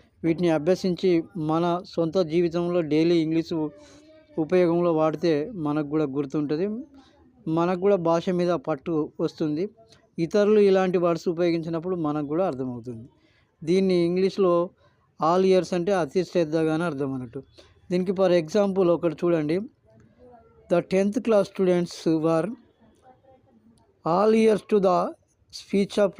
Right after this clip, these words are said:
learned teacher." చూడండి, ఆ టెన్త్ క్లాస్ విద్యార్థులందరూ అతి శ్రద్ధగా ఆ యొక్క ట్రైన్డ్ అయిన టీచర్ ద్వా-, యొక్క స్పీచ్కి అందరూ శ్రద్ధగా విన్నారు అనేది దీనికి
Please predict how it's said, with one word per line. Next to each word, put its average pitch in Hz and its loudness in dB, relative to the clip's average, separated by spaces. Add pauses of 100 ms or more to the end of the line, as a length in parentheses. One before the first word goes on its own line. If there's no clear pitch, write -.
learned 185 4 (160)
teacher." 147 -2 (1400)
చూడండి, 156 -4 (680)
ఆ 170 -2 (100)
టెన్త్ 180 0
క్లాస్ 196 2
విద్యార్థులందరూ 180 2
అతి 175 -2
శ్రద్ధగా 180 0 (1400)
ఆ 165 2
యొక్క 175 2 (600)
ట్రైన్డ్ 196 4
అయిన 202 4
టీచర్ 180 0
ద్వా-, 165 2 (360)
యొక్క 156 2
స్పీచ్కి 180 -2
అందరూ 175 0
శ్రద్ధగా 170 -2
విన్నారు 165 0 (100)
అనేది 151 -2
దీనికి 156 -6